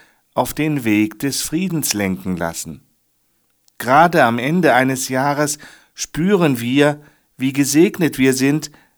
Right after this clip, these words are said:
wenn wir von Krieg und Unfrieden verschont sind. Wie sehr wünschen wir uns, dass Menschen vor Krieg und Gewalt bewahrt bleiben. Es muss wieder möglich sein, eine Politik, die nicht nur den eigenen Vorteil sieht.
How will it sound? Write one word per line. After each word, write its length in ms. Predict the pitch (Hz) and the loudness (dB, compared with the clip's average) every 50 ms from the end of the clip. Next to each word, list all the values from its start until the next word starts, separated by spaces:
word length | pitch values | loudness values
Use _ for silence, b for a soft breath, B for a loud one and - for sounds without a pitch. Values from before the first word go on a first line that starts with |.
| b _ - | b _ -2
wenn 180 | 135 135 131 | -2 0 0
wir 80 | 143 143 | 0 -2
von 240 | - - 139 139 135 | 0 0 -2 -2 -2
Krieg 400 | - - 147 156 185 190 185 - | -2 0 0 2 2 0 0 -2
und 140 | 139 139 | -4 -4
Unfrieden 580 | 147 165 160 165 156 - - 139 139 147 143 156 | -2 -2 -2 -2 -2 -2 -2 -2 -2 -2 -2 -4
verschont 600 | 139 - 151 147 - - 170 180 202 190 180 - | -2 -2 -2 -2 -2 -2 -2 -2 -2 -2 -4 -4
sind. 420 | - 87 90 87 87 87 - - _ _ _ _ _ _ _ _ _ _ _ _ _ _ _ | -6 -6 -4 -4 -6 -8 -10 -16 _ _ _ _ _ _ _ _ _ _ _ _ _ _ _
Wie 220 | - 131 151 190 190 | -6 -4 -2 0 0
sehr 400 | 151 143 160 175 170 160 131 143 | 2 4 6 6 6 6 4 2
wünschen 360 | 165 185 190 185 - 147 139 | 2 2 2 0 -2 -2 0
wir 140 | 135 139 139 | 0 0 2
uns, 280 | 151 151 147 147 - B B B B B B B | 0 0 0 -2 -4 B B B B B B B
dass 260 | - 135 135 131 - 135 | 0 0 2 2 2 2
Menschen 440 | 135 143 170 196 185 - - 156 | 2 2 2 2 0 -2 -4 -4
vor 260 | 143 - - 147 135 - | -2 2 2 2 2 0
Krieg 400 | - - 147 160 190 185 - - | 0 0 0 0 0 -2 -4 -6
und 180 | 143 139 139 | -6 -6 -4
Gewalt 500 | 143 147 123 113 120 117 127 147 143 - | -2 -2 0 2 2 2 2 0 -2 -4
bewahrt 440 | - 131 113 123 139 156 165 - - | -4 -2 0 2 2 2 0 -2 -6
bleiben. 520 | - 104 98 92 90 85 87 90 95 - _ _ _ _ _ _ _ _ _ _ _ _ _ _ | -6 -6 -4 -4 -4 -6 -8 -12 -16 -18 _ _ _ _ _ _ _ _ _ _ _ _ _ _
Es 240 | 131 131 - - | -4 -2 -2 0
muss 360 | 131 139 175 196 196 - - - | 2 2 2 2 2 0 -2 -4
wieder 280 | 151 165 156 156 147 | -4 -2 0 0 0
möglich 480 | 151 165 185 208 196 - 127 117 117 - | 2 0 0 -2 -2 -6 -8 -8 -8 -6
sein, 420 | - 107 101 101 98 95 92 95 b b b b b b b b | -4 -2 -2 0 -2 -4 -6 -10 b b b b b b b b
eine 240 | - 127 131 139 131 | -2 0 0 0 0
Politik, 640 | - 147 147 147 143 143 - 151 170 202 180 - B B B B B B B _ | 0 0 2 2 0 0 -2 -4 -4 -4 -4 -6 B B B B B B B _
die 100 | 135 139 | -2 0
nicht 320 | 139 160 185 185 - - - | 2 2 0 0 -2 -2 0
nur 100 | 147 147 | 0 2
den 200 | 139 139 139 131 | 2 0 0 0
eigenen 480 | 104 107 117 113 110 120 131 131 131 | 0 0 0 0 -2 -2 -2 -4 -4
Vorteil 500 | 127 - 143 151 165 160 - 123 110 107 | -2 0 0 0 0 0 0 0 0 -2
sieht. 340 | 92 - 98 92 85 - - | -2 -4 -6 -6 -8 -8 -14